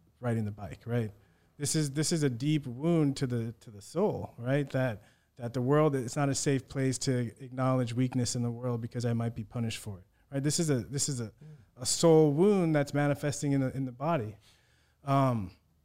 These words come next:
and then next, I, I really started diving into, to astrology. And, and so for me, all the different things I s-, I've studied, the core question is, where do all these things come together? <clears throat> And, and how can I use all of these tools in my toolbox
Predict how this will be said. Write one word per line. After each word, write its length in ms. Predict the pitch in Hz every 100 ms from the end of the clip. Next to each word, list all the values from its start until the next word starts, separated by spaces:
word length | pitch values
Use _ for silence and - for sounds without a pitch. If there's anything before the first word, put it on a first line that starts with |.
| _ _ _ _
and 140 | 156 160
then 180 | 160 160
next, 320 | 151 156 -
I, 240 | 147 139
I 20 | 160
really 260 | 147 143
started 320 | 139 143 143
diving 320 | 139 135 135 135
into, 560 | 131 123 123 120 117 - _ _
to 340 | - 123 117 113
astrology. 640 | - - 175 185 117 110
And, 120 | 113 -
and 320 | 127 120 113
so 180 | - 156
for 80 | 160
me, 160 | 190 190
all 200 | 180 196
the 60 | 180
different 260 | 175 170
things 240 | 160 160 135
I 80 |
s-, 200 | 123 - -
I've 140 | 127
studied, 480 | - 175 185 143 131
the 100 | 131
core 320 | - - 170 147
question 440 | 165 175 - 143
is, 180 | 120 107 - _ -
where 160 | 151
do 40 | 160
all 220 | 151 147
these 240 | 139 135
things 320 | - 139 131 -
come 220 | 131 120
together? 360 | 113 107 107 107
<clears throat> 80 | 208
And, 320 | 208 139 143 147
and 80 |
how 180 | 135 165
can 160 | 160 156
I 100 | 143
use 260 | 139 135 123
all 260 | 143 143
of 100 | 139
these 220 | 127 123
tools 320 | - 143 143 139
in 80 | 127
my 120 | 117
toolbox 640 | - 185 147 123 120 -